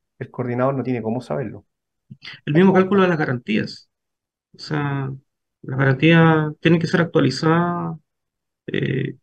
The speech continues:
Speaker 2: con mayor frecuencia en la práctica, en función de, de estar mirando el mercado.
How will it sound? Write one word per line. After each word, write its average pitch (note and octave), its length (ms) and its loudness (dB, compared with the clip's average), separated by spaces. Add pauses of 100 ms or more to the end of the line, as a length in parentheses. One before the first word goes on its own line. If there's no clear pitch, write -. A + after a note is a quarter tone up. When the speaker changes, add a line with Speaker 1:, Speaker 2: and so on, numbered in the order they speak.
(100)
Speaker 2:
con C3 100 -2
mayor D3 160 4
frecuencia D#3+ 440 0
en - 60 -6
la - 80 -2
práctica, - 440 -8
en C#3 160 -2
función D3+ 420 0
de, D3+ 360 0 (400)
de - 280 -8
estar D#3+ 180 2
mirando E3 240 8
el D#3+ 60 8
mercado. - 460 2